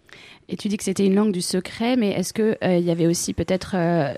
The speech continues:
enfin, l'autre raison pour laquelle elle n'était pas parlée, c'est qu'elle était aussi très mal perçue, mal vue. C'était, c'était honteux. Il y avait toute ce-,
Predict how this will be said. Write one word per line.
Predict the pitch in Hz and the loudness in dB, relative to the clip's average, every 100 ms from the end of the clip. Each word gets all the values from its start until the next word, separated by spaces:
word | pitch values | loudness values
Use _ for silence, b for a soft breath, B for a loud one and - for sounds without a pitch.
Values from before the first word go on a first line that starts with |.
| - | -6
enfin, | 190 170 | -2 -2
l'autre | - 196 190 - | 0 -2 -2 -4
raison | 180 185 | -2 -2
pour | 202 196 | -2 -2
laquelle | 180 196 | 0 2
elle | 180 | 0
n'était | 170 | 0
pas | 180 180 | -6 -6
parlée, | 185 196 226 | -4 -2 -4
c'est | - | -4
qu'elle | 175 175 170 | -4 -4 -2
était | 165 - 175 | -4 -2 0
aussi | 170 - - | -2 -4 -8
très | - 180 | -4 0
mal | 180 180 180 185 | 2 2 2 0
perçue, | 170 180 - - 277 285 | -2 -4 -4 -2 0 2
mal | 180 180 180 | 2 2 0
vue. | 170 165 220 | -2 -4 -4
C'était, | 285 190 - 170 160 | -2 -2 0 0 0
c'était | 160 165 - | -2 -6 -2
honteux. | 180 180 - 226 254 | 0 0 2 4 4
Il | 196 | 2
y | |
avait | 170 | -2
toute | 185 - | -6 -6
ce-, | - | -4